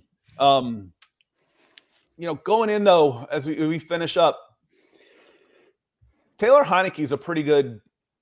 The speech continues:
backup to have. You know, if it doesn't work for Desmond Ridder,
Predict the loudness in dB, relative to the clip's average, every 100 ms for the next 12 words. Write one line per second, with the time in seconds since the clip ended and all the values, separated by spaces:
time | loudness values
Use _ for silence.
0 | _ _ -6 -6 -4 -6 -8 _ _ _
1 | -6 -2 0 -2 -6 -14 _ _ _ _
2 | _ -6 -6 -4 -6 -4 -6 -6 -4 -4
3 | -4 -4 -2 -2